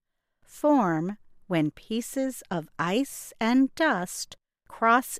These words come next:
into Earth's atmosphere and begin to burn brightly. The display of natural fireworks is a great way to finish the day at Voyageurs National Park.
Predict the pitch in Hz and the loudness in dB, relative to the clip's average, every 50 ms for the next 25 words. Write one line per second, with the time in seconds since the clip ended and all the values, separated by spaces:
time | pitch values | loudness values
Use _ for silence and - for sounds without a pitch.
0 | - - 285 294 294 269 - - - 165 156 156 160 - _ - - 180 185 226 | -2 2 4 6 6 4 2 -2 -4 -4 -4 -4 -4 -8 _ -6 -4 -2 -2 -2
1 | - - - - - - - 226 233 - - 190 175 156 - - - - 160 151 | -2 -4 -10 -12 -10 -6 -4 0 0 0 0 -2 -4 -4 -6 -8 -10 -8 -8 -8
2 | 147 143 147 156 165 - - - - - _ _ _ - 170 160 151 143 - - | -8 -10 -12 -16 -20 -20 -20 -20 -20 -20 _ _ _ -4 0 0 0 0 -4 -6
3 | 160 147 143 - - 190 196 196 202 202 208 220 226 233 - - - 208 175 151 | -8 -8 -8 -6 -4 -2 0 0 0 0 0 -2 -4 -6 -10 -8 -6 -6 -6 -6
4 | 151 - - 202 202 202 202 208 208 214 220 233 _ _ - 185 165 156 156 - | -8 -6 -4 -2 0 0 0 0 -2 -2 -4 -6 _ _ -2 -2 0 0 -2 -4
5 | 151 156 151 147 147 160 160 _ _ _ _ _ _ _ _ _ _ _ _ _ | -8 -10 -8 -8 -10 -12 -14 _ _ _ _ _ _ _ _ _ _ _ _ _
6 | _ _ _ _ _ _ _ _ _ _ _ - - 247 240 - 262 - - - | _ _ _ _ _ _ _ _ _ _ _ -4 -2 -2 2 2 0 0 0 -8
7 | - - 285 294 285 254 202 175 160 151 151 - - 190 180 170 - 170 165 165 | -8 -4 0 2 2 4 2 2 -2 -4 -6 -6 -4 -4 -4 -2 -2 -2 -2 0
8 | 160 175 196 - - - 247 247 247 247 254 - - - - 233 233 214 185 160 | 0 0 -2 -4 -4 -2 0 0 0 0 -2 -4 -6 -2 0 2 2 2 2 0
9 | 156 151 156 151 151 156 - - - - - - - - - - - - - 233 | -4 -6 -8 -8 -8 -8 -10 -12 -16 -16 -16 -16 -18 -18 -18 -18 -8 -2 0 0
10 | 226 208 233 220 - - 208 202 220 233 269 294 285 - - - 220 220 214 214 | 2 2 0 -2 -2 -6 -2 0 2 2 2 2 0 -4 -4 -2 0 0 2 0
11 | 220 220 - - - - 160 143 - - - - 190 196 214 226 233 - - - | -2 -2 -4 -6 -6 -6 -6 -6 -8 -10 -8 -2 0 2 2 2 0 -2 -6 -8
12 | - - 262 220 - 233 214 190 165 156 147 147 160 160 - - - - - - | -2 -2 -2 0 2 2 2 2 0 -2 -4 -8 -10 -12 -14 -18 -20 -20 -18 -8
13 | - 185 170 160 - 175 170 170 170 180 196 202 208 214 202 - 233 226 233 226 | -2 0 0 0 0 -4 -8 -2 0 0 2 2 0 -2 -2 -2 -2 -2 -2 -4
14 | - - - - 202 214 220 202 - - - - 165 156 165 175 - - - 185 | -6 -10 -8 -4 0 2 2 0 0 -2 -6 -6 -4 -4 -6 -8 -6 -4 -2 -2
15 | 160 147 143 - - - - | -2 -4 -8 -12 -16 -18 -20